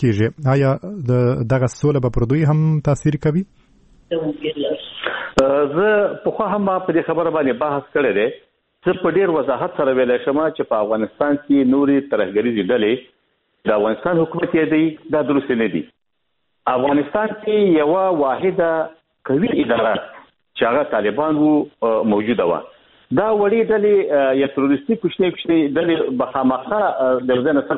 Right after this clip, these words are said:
Speaker 2: پورته کړی وو. خو هغه باندې حساب نشي کېدلی، ځکه تاسو ولیدل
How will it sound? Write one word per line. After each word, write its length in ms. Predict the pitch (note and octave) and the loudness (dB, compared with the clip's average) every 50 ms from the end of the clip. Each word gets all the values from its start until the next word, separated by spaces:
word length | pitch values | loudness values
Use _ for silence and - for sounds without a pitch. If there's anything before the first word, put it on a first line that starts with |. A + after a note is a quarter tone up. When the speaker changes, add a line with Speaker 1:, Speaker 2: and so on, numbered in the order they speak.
| - | -4
Speaker 2:
پورته 180 | C#3 B2 - B2+ - | -4 -2 -2 -2 0
کړی 140 | - D#3+ D3 | 0 0 2
وو. 160 | D3 D#3 D3+ A#2 - - _ _ _ _ _ _ _ _ _ _ | 2 2 2 0 -2 -6 _ _ _ _ _ _ _ _ _ _
خو 100 | - - | -4 -2
هغه 240 | C#3 C#3 D#3+ G#3 A3+ G#3+ G3 - - D3 | -2 0 0 0 0 0 -2 -4 -4 -2
باندې 260 | D#3 E3 E3+ E3 C#3+ | -2 0 2 0 0
حساب 240 | - A3+ G#3+ G3+ G#3+ | 0 -2 -2 0 -2
نشي 200 | C4+ B3 - G#3+ | -2 -2 -2 -2
کېدلی، 340 | - D#3 C#3 B2 A#2+ - - - | 0 0 0 2 2 0 0 -2
ځکه 200 | G3 - - - A3+ | -4 -8 -4 -4 -4
تاسو 180 | G3+ - G#3 | -2 -2 -2
ولیدل 320 | G#3+ B3 C4+ G#3+ D3 A#2 | 0 0 0 2 0 0